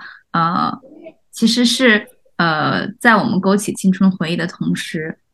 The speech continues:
然后也引发了我们很多的思考，然后还有对于当下的一个环境，如何去对待，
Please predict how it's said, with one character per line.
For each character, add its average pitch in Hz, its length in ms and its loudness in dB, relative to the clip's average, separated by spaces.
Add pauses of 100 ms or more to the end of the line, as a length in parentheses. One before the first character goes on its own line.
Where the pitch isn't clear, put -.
然 - 160 0
后 190 220 0
也 175 140 0
引 190 240 2
发 190 120 0
了 190 120 2
我 - 40 -6
们 190 120 -4
很 - 180 -6
多 180 80 -2
的 185 80 0
思 - 240 -10
考， - 300 -8 (320)
然 170 120 -2
后 175 60 0
还 196 80 4
有 185 120 4
对 180 180 -4
于 165 80 -4
当 190 200 2
下 196 280 2
的 - 220 -8
一 - 100 -6
个 - 340 -10 (280)
环 - 300 0
境， 202 360 -2 (160)
如 170 240 0
何 156 260 -4
去 - 240 -4
对 220 240 2
待， 165 340 -2